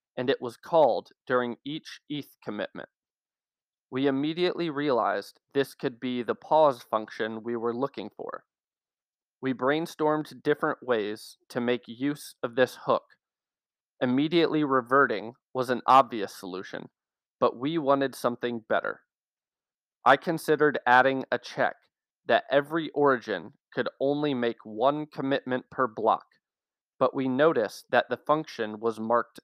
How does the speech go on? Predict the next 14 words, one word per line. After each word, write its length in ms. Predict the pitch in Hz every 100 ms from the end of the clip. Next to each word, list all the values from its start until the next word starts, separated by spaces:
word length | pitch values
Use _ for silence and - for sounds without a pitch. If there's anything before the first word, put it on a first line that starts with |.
| -
as 220 | 123 113
view, 560 | 113 131 156 123 - _ _ _ _ _ _ _
which 240 | 127 127
meant 260 | 131 139 -
that 180 | 131 -
the 80 | 127
Solidity 680 | - 120 131 170 151 120
compiler 680 | - 117 - 101 90 98 120 _ _ _ _ -
would 140 | 127
have 160 | 143 127
used 380 | 127 117 110 -
a 60 | -
static 640 | - - 135 143 147 -
call 400 | - 135 123 120